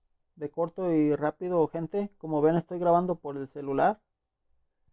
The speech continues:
Espero les guste y estén emocionados al igual que yo.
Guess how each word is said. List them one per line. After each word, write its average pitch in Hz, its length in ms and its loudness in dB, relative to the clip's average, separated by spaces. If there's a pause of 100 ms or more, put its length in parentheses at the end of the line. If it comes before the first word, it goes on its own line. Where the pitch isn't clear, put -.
(340)
Espero 170 720 6
les 147 300 2
guste 240 540 -2
y 139 560 0
estén 165 280 -8
emocionados 170 600 -4
al 156 80 -2
igual 151 220 0
que 143 140 -12
yo. 165 240 -4